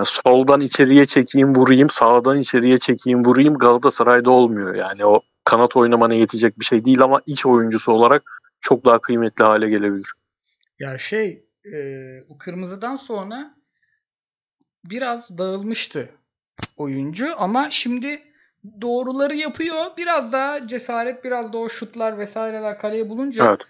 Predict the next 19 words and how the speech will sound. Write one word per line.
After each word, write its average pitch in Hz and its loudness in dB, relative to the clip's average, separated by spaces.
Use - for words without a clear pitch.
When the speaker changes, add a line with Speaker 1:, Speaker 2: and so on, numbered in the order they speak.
Speaker 2:
yani 165 -2
Galatasaray'ı 214 -6
en 269 -4
çok 262 -10
umutlandıran 196 -6
sezon 214 -2
başında 214 -4
o - -2
Emre'nin 214 -2
attığı 214 -6
koşulardı 202 -4
bak. 135 -10
Taylan'ın 180 -2
ön 185 -4
libero 170 -4
performansı 156 -6
da 139 -8
değil. 120 -16
Çok - -2